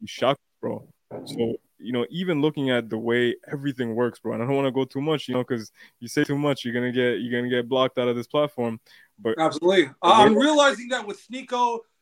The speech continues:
Speaker 2: with Tate, you know, you know, with, with everybody, it lo-, looks, look what's happening to them, bro. You speak some truth,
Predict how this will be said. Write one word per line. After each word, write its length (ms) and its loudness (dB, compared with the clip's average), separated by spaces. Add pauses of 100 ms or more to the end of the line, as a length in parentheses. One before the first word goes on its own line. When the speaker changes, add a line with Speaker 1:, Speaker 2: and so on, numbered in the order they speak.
Speaker 2:
with 240 -10
Tate, 380 -8 (340)
you 160 -10
know, 300 -8 (240)
you 200 -10
know, 200 -6
with, 260 -6
with 180 -6
everybody, 480 0
it 80 -6
lo-, 120 -6
looks, 220 0
look 280 -2
what's 120 -4
happening 320 0
to 80 -12
them, 180 2
bro. 280 -6 (200)
You 120 -4
speak 300 -2
some 200 -6
truth, 360 2